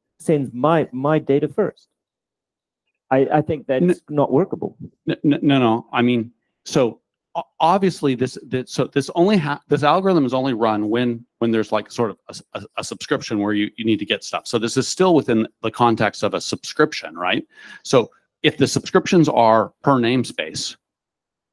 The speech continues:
Speaker 1: The
Speaker 2: um,
Speaker 1: scri-, if subscription is per track, and we're, this is all about relative track priority. So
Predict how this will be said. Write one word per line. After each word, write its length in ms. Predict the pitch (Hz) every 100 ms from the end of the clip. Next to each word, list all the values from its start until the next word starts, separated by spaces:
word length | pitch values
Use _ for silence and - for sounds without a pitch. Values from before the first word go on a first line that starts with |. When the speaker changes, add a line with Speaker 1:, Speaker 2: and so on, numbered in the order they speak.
| -
Speaker 1:
The 100 | 123
Speaker 2:
um, 140 | 104
Speaker 1:
scri-, 80 | 202 -
if 100 | -
subscription 580 | 156 143 - - -
is 100 | 170
per 160 | - 143 _
track, 260 | 175 131 117 _
and 140 | 123
we're, 200 | 123 127 - 131
this 140 | 151 165
is 100 | 131
all 140 | 147
about 260 | 139 139 104
relative 480 | 123 139 - 113
track 240 | - 131 113 -
priority. 600 | - 107 117 117 - - -
So 320 | - 123 110